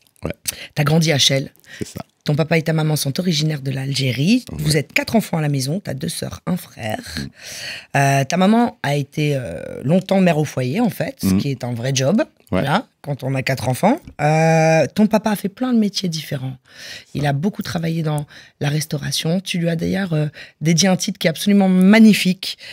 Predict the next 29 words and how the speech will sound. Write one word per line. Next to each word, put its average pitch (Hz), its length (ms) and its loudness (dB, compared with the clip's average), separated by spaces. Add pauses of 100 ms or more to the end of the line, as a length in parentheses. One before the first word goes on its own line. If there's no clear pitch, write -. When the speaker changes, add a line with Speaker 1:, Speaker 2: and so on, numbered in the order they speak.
(220)
Speaker 2:
euh, 160 140 6
Papa 170 460 2
Héros, 151 320 0 (180)
où 165 120 -2
tu - 180 -4
dis, 175 320 2
euh, « 160 60 -2 (360)
Des 180 220 6
années 214 140 6
à 202 80 4
manquer 185 280 4
de 175 120 2
tout, 208 340 -2
mais 180 160 4
toujours 180 320 -2
des 160 80 0
cadeaux 160 240 0
pour 160 220 -2
nous. 202 460 2 (140)
Tu - 180 0
es 175 40 4
né 170 140 2
pauvre, 185 500 -2 (100)
mais 165 220 2
tu 170 180 -4
as 160 80 -4
l'âme 180 260 -2
d'un 147 200 -2 (180)
roi. » 135 240 -8